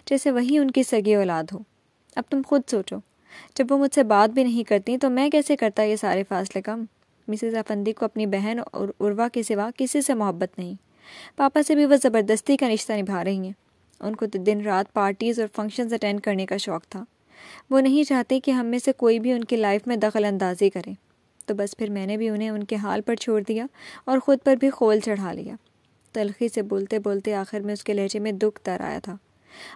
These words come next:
उसके लफ्ज़ों में शिकवे और माँ का प्यार ना मिलने का दुख सुनैरा को साफ नज़र आ रहा था। "लेकिन ज़ुबैर, अगर मसाइल को बग़ैर हल किए छोड़ दिया जाए तो वो कभी हल नहीं होते, बल्कि और ज़्यादा बढ़ते हैं,"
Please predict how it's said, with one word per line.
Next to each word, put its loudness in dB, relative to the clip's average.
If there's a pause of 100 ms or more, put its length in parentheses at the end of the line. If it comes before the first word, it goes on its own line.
उसके -2
लफ्ज़ों 0
में 2
शिकवे 0
और 4
माँ -2
का -2
प्यार 0
ना -2
मिलने -2
का 0
दुख 0
सुनैरा -2
को -4
साफ 0
नज़र -4
आ -4
रहा -8
था। -14 (680)
"लेकिन -4
ज़ुबैर, 0 (420)
अगर 2
मसाइल 0
को 0
बग़ैर 2
हल 0
किए -2
छोड़ 4
दिया 2
जाए 2
तो 2
वो 2
कभी 2
हल 2
नहीं 0
होते, -8 (220)
बल्कि -4
और 0
ज़्यादा 0
बढ़ते -2
हैं," -4